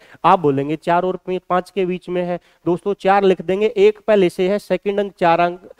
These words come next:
दहाई का अंक अपने पास चार आएगा, तो इसका मतलब इस प्रश्न का आंसर अपने पास आ जाएगा फ़ोर्टी वन, यानी कि इकतालीस। चलिए दोस्तों, आगे बढ़ते हैं। क्वेश्चन लिखा हुआ है, दो सौ सतासी चार सौ छियानवे की पावर एक बटा तीन।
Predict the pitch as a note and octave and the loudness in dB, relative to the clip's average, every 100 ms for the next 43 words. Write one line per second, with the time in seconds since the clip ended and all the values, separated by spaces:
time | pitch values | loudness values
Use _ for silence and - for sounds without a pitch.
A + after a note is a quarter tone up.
0 | _ _ D#3+ D#3+ F3 G#3+ G#3+ G#3+ G#3 G3+ | _ _ 2 2 4 2 2 0 -2 -2
1 | G3+ F#3+ - F3 F#3 G3+ A3 A3+ - - | 0 -2 0 2 4 4 4 4 2 -4
2 | - F#3 - F3 E3 E3 E3+ - F3 _ | -6 -6 -4 -6 -4 -4 -4 -4 -8 _
3 | E3 - D#3 D3+ C#3+ C#3 C#3+ B2+ C3+ C3+ | -10 -8 -10 -8 -8 -8 -10 -8 -10 -6
4 | C3+ - G#2+ A2+ G3 - E3 - E3+ D3+ | -8 -6 -8 -8 -10 -10 -12 -10 -10 -8
5 | D3+ A#2+ A2+ - A#3 F#3 _ A#2 G#2 G#2+ | -8 -10 -10 -10 -8 -10 _ -6 -6 -10
6 | _ _ _ - G3+ B3 A3 A3 A#3+ B3 | _ _ _ -2 0 4 2 2 -2 -2
7 | G3+ G#3 G#3 A3 - G#3 G#3+ A3 _ _ | 0 0 0 0 0 -2 -4 -10 _ _
8 | _ _ _ _ _ _ _ _ _ _ | _ _ _ _ _ _ _ _ _ _
9 | _ _ _ - B3 C#4+ C4 B3+ - B3+ | _ _ _ -6 -2 0 0 0 2 4
10 | A#3 B3 F#3+ A#3 B3+ A3+ - G#3+ - G#3+ | 4 4 2 0 -2 -6 -2 -2 -4 -4
11 | G#3+ G3+ - G#3 - F3+ G3 G#3 G#3+ G#3 | -2 -2 -4 -10 -6 -6 -4 -6 -6 -2
12 | F3+ F#3 F#3+ E3+ D#3 C#3+ B2+ C3 - A#2 | 2 2 0 -4 -6 -8 -6 -6 -6 -12